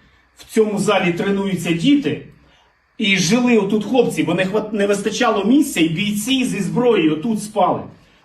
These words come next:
Отут вони спали, на цьому полу, зараз вони всі воюють. Так я незаконно збудував, а бійці військові тут жили майже рік.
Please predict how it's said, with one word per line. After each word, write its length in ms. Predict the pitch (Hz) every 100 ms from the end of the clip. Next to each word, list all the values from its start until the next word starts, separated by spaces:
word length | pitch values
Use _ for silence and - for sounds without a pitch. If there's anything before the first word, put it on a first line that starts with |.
| -
Отут 400 | 190 190 294 202
вони 240 | 202 208
спали, 440 | 208 - 233 214 160
на 120 | 170
цьому 280 | - 208 190
полу, 340 | 208 214 214
зараз 340 | 147 185 190 180
вони 180 | 208
всі 260 | 196 - 208
воюють. 560 | 185 185 208 151 - - - - - - _ _ _ _
Так 240 | 190 180 -
я 340 | 190 262 240
незаконно 760 | 208 220 214 233 262 262 240 214
збудував, 840 | 170 208 214 220 277 320 311 - - _ _ _ _ _ _ _ _ _ _ _ _ _ _ _ _
а 200 | 208 175
бійці 640 | 254 277 - 311 359 240
військові 640 | 175 247 - - 302 214 175
тут 280 | 247 220
жили 540 | 165 165 233 262 233 160 175
майже 440 | 240 208 185 240
рік. 340 | 240 196 -